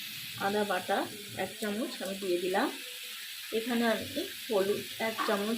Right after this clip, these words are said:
দিয়ে দিলাম, কাশ্মীরি লঙ্কা গুঁড়ো এক চামচ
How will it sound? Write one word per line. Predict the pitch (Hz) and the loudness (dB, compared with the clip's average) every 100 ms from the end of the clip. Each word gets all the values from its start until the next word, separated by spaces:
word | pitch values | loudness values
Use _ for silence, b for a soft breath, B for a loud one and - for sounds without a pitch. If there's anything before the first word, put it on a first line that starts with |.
| 226 | 2
দিয়ে | 202 190 | 4 4
দিলাম, | 196 196 330 - - - - - - - - - - - - - - - - - 494 494 - - | 4 4 4 0 -8 -10 -10 -10 -10 -10 -12 -12 -12 -12 -12 -10 -12 -4 -2 -2 -6 -8 -10 -2
কাশ্মীরি | 220 214 - 220 226 | 0 0 -2 0 2
লঙ্কা | 208 208 220 220 | 2 4 4 4
গুঁড়ো | 214 233 415 - - - - - - 196 | 4 4 4 0 -4 -8 -8 -8 -2 -2
এক | 196 - | 0 0
চামচ | 208 247 | 2 2